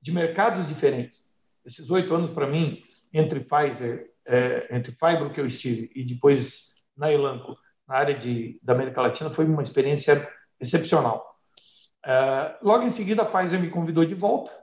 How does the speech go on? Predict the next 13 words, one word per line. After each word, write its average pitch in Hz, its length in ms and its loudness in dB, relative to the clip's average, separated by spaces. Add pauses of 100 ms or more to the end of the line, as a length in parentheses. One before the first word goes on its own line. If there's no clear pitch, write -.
(140)
pra 151 120 -4
voltar 190 840 -2 (240)
à 131 100 0
Pfizer, 180 600 -2 (380)
pra 165 160 4
assumir 170 280 -2
uma 170 240 2
diretoria 156 600 -2
na 139 80 -2
área 135 240 2
de, 123 500 -8
de 120 160 -2
avicultura 180 720 0